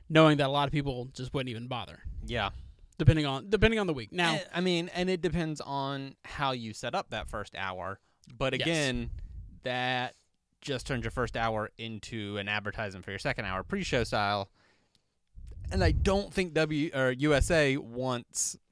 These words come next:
Speaker 1: Mm-hmm.
Speaker 2: is willing to give up an hour of their, you know,
Speaker 1: Yeah.
Speaker 2: broadcasting time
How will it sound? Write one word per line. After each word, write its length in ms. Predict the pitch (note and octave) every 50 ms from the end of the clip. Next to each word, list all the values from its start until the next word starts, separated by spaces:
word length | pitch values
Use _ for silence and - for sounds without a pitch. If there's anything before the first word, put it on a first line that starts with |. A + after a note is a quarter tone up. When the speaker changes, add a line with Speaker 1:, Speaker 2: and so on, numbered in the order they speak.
| _ _ _ _ _ _ _ _ -
Speaker 1:
Mm-hmm. 340 | D#3+ E3 C#3+ C#3 C#3 - D3
Speaker 2:
is 100 | C#3+ C3
willing 200 | C#3+ D3 C#3+ C3+
to 40 | C3
give 80 | C3 C3
up 80 | B2 A#2
an 160 | B2 B2 A#2+ -
hour 440 | G#2 A2+ A#2+ C3 C3+ C3 B2 A#2+
of 140 | B2 A#2 A#2 A2+
their, 340 | A#2 A2+ A#2 A#2 A2 G#2 - - - - - -
you 120 | A#2+ A2
know, 340 | G#2 G2+ G2 F#2+ G2 G2 G2+ A2+
Speaker 1:
Yeah. 120 | D3 C#3+
Speaker 2:
broadcasting 500 | D3+ D#3 D3 - B2+ G#2+ G2+ - G#2+ G2+
time 380 | - G#2+ G2 F#2+ F2+ F#2 F#2